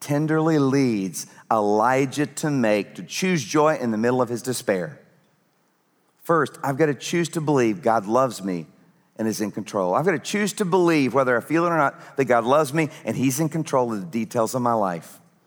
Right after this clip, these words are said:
In First Kings nineteen eleven, it says, "Then he was told, 'Go stand on the mountain at attention before God. God will pass by.'"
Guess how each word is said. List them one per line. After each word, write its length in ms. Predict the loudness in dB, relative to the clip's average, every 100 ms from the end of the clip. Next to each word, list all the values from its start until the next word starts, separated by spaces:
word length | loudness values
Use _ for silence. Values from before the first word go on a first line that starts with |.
| _ _
In 80 | -4
First 260 | -2 -4 -2
Kings 320 | -2 -2 -2
nineteen 420 | -2 -2 -4 -2
eleven, 420 | 2 2 2 -4
it 40 | -8 -20 _ _ _ _ _ _ _ _ -8
says, 220 | -6 0
"Then 120 | 0
he 80 | 2
was 160 | -2 -4
told, 400 | -2 0 -2 -8 -10
'Go 140 | 0 0
stand 380 | 0 0 0 2
on 80 |
the 60 | 2
mountain 380 | 2 0 -2 -2
at 120 | -2
attention 540 | -4 -2 -2 -2 -4 -6
before 320 | -6 -2 -2
God. 400 | 2 2 0 -4 -12 -20 _
God 260 | 0 0 0
will 100 | -4
pass 320 | -2 -2 -2
by.'" 440 | -2 0 -2 -8